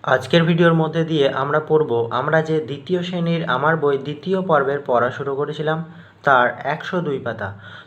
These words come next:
তো তোমরা প্রত্যেকে তোমাদের বইয়ের একশো দু পাতা খুলে নেবে। সেখানে দেখবে কি রয়েছে,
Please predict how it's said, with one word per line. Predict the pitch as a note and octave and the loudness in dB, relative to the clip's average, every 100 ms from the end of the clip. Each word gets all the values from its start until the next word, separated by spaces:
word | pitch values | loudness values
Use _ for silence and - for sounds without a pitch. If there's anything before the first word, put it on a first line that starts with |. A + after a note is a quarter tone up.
| - | 2
তো | D#3 | 4
তোমরা | D3+ D#3 F3 | 4 2 0
প্রত্যেকে | F#3 F3 F3 F3+ F3+ F#3 | 0 0 -2 -6 -4 -2
তোমাদের | D#3+ C#3+ D3+ D3 | -2 0 0 2
বইয়ের | C#3+ C#3+ C#3+ | 2 2 0
একশো | A#2+ - - D#3 | -2 -2 -2 -2
দু | D3 | 0
পাতা | D3 D3 | 0 0
খুলে | D#3 D#3 D3+ | -2 -2 -2
নেবে। | D3+ F3+ - - - - | 0 -2 -4 -14 -20 -8
সেখানে | E3 E3+ F3+ | -2 2 2
দেখবে | E3 D#3+ E3 E3 | 4 2 2 0
কি | E3 | 4
রয়েছে, | D#3+ D#3+ D#3+ G3 | 6 4 2 -6